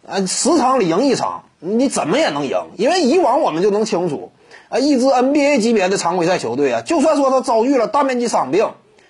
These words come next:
也不可能啊，八十二场常规，常规赛我零胜啊，这是不可能的。当年欧文，欧文乐福带队，啊，也没有达到这样一种程度，也照样是有能赢，拿下的比赛。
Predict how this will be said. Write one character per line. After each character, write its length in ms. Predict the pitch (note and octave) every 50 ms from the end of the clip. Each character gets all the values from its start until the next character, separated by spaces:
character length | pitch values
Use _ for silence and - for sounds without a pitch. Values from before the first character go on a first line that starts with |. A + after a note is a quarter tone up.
| _ _
也 180 | B2+ D3+ - A#3+
不 220 | A#3 - F#4 E4
可 180 | - E3+ E3 D#3
能 300 | D3+ E3+ A#3+ C#4+ - - - _ _ _ _ _ _ _ _
啊， 100 | - E3+
八 320 | D#3+ - C4 C#4 D4 C#4
十 60 | A#3 C4
二 160 | D4+ D4 A#3
场 160 | G#3+ F3 D#3
常 200 | - F3 G3+ B3+
规， 200 | A3+ G#3 G3 -
常 240 | - - F3+ A3 A#3
规 140 | G#3+ F#3+ F3
赛 160 | G#3+ G#3 F3
我 180 | C#3 C#3 C#3+
零 340 | C#3 C#3 C#3+ D3 D#3 G#3 A#3+
胜 240 | G3+ C4+ C4+ A#3+ F3
啊， 180 | C3 - - - _ _ _ _ _ _ _ _ _
这 140 | - E4+ E4
是 80 | E4+
不 100 | E4+ F#4
可 140 | D4+ A3+ G3+
能 240 | E3 D3 D#3 A#3+ C#4+
的。 220 | C#4+ G3 - - - _ _ _ _ _ _ _ _ - G#3
当 180 | - D4+ D#4+ D#4
年 140 | D4+ D#4
欧 200 | D4+ E4 E4+ F4
文， 200 | D#4+ B3 C4+ D4+ D4+
欧 180 | - C#4+ E4 E4
文 200 | D#4 D4 D4+ D#4+
乐 140 | E4+ D#4+ A#3+
福 160 | F#3 G#3 C4
带 160 | D#4 D#4 B3
队， 300 | G#3 A3+ A3+ G3+ D3+ - - -
啊， 40 |
也 200 | C4 C4 A3+ F#3+
没 100 | F3 G3
有 140 | B3 C#4 A3
达 160 | E3+ F#3 G3
到 100 | A3 A#3
这 80 | G#3 C4+
样 140 | B3+ A3+ G#3+
一 40 | G#3
种 120 | F3 C#3+
程 200 | - B2 G#2+ A#2+ C3+
度， 180 | C3+ B2 G#2+ -
也 200 | - - F#3+ F#3
照 180 | - D4 D4
样 160 | D#4 D#4+ D4 A3+
是 140 | C4+ C#4
有 120 | G#3 C#3 C3+
能 200 | B2+ C#3+ F#3+ B3+
赢， 140 | A#3 F#3+ -
拿 160 | G3 E3+ E3+ F#3
下 160 | B3+ C4 A#3+
的 80 | G#3+
比 160 | D3+ A2+ - F#2
赛。 380 | - C#3+ D#3+ C3 - - _